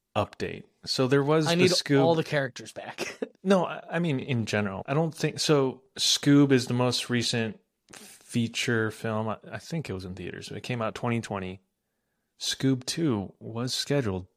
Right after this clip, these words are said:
Speaker 1: but it was one of the Warner Brothers cancellations alongside Batgirl.
Speaker 2: Son of a bitch.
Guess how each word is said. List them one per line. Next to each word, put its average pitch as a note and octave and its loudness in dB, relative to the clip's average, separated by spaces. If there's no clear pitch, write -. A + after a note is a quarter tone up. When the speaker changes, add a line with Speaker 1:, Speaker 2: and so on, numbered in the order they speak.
Speaker 1:
but D#3+ 2
it - -4
was B2+ -4
one B2 0
of B2 0
the A2 0
Warner A2 -2
Brothers G2+ -2
cancellations G2+ -4
alongside G2 -8
Batgirl. G2 -4
Speaker 2:
Son - -10
of E3 -10
a D3+ -8
bitch. - -10